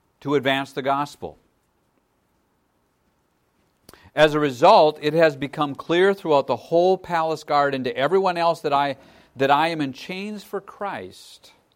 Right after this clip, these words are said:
Because of my chains, most of the brothers in the Lord have been encouraged to speak the word of God more courageously, more fearlessly." What's it saying? Paul was chained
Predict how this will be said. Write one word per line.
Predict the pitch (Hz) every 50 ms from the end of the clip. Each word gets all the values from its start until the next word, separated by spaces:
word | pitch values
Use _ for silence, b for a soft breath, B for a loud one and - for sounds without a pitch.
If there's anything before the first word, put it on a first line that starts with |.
| _ _ _ _ _ _ _ _ _ _ _ b b b b b b b b b b
Because | - 135 131 131 - 185 214 254 247
of | 262 247
my | 208 180 139 113
chains, | 107 - - 101 92 90 87 90 98 117 135 - - - - -
most | 120 127 143 165 196 202 - 233
of | 214 180
the | 135
brothers | 131 120 113 113 113 117 120 123 120
in | - 139 147 170
the | 196 185
Lord | 151 120 110 110 110 110
have | 113 123 120 113
been | 104 120 113 110
encouraged | 107 104 - - - - 226 220 220 214 220 -
to | - 170
speak | - - - 165 160 -
the | - 143
word | 131 135 135
of | 127 120
God | 117 120 120 117 117
more | 117 113 110
courageously, | - - - 113 104 101 113 127 160 196 196 226 214 196 - - 208 196 196 202 190 b b b b b b
more | b 120 123 127 127
fearlessly." | 123 123 - - 165 160 151 147 131 107 98 87 - - - 92 82 80 78 - _ _ _ _ _ _ _ _ _ _ _ _ _ _ _ _ _ _ _ _ _ _ _ _ _ _ _ _ _ _ _ _ _ _ _ _ _ _ _ _ _ _ _ _ _ _ _ _ _ _ _ _ _ _ _ _ _ _ _
What's | - 151 151 -
it | 151 -
saying? | - 156 151 156 147
Paul | _ - 165 165 170 180
was | 180 165 -
chained | - - - - 156 131 113 104 104 113 113